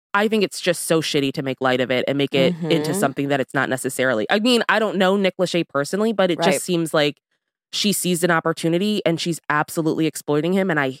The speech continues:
Speaker 1: I hate it.
Speaker 2: I know.
Speaker 1: I hate
Speaker 2: I
Speaker 1: it.
Speaker 2: know. I agree. She was also like, you know, no one from his team reached out to see if she was okay. And in that s-, police report, she says that she had neck pain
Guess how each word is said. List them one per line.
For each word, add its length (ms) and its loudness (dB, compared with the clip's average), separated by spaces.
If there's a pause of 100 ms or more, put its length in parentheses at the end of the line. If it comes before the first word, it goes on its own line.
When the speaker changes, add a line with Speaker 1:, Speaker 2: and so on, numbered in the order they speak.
(600)
Speaker 1:
I 200 -6
hate 280 -10
it. 160 -16 (180)
Speaker 2:
I 200 -4
know. 240 -6
Speaker 1:
I 40 -8
hate 220 -8
Speaker 2:
I 80 -4
Speaker 1:
it. 60 -4
Speaker 2:
know. 280 -8
I 120 2
agree. 500 0 (280)
She 160 -2
was 120 2
also 180 2
like, 120 2
you 80 2
know, 80 2
no 160 4
one 200 2
from 180 0
his 140 0
team 320 -4
reached 260 -2
out 120 0
to 80 -6
see 160 0
if 120 -2
she 120 -6
was 160 -2
okay. 500 2
And 200 -2
in 200 2
that 260 2
s-, 140 -12
police 380 2
report, 400 0
she 200 -4
says 240 2
that 180 -2
she 240 -4
had 240 -2
neck 360 -4
pain 500 0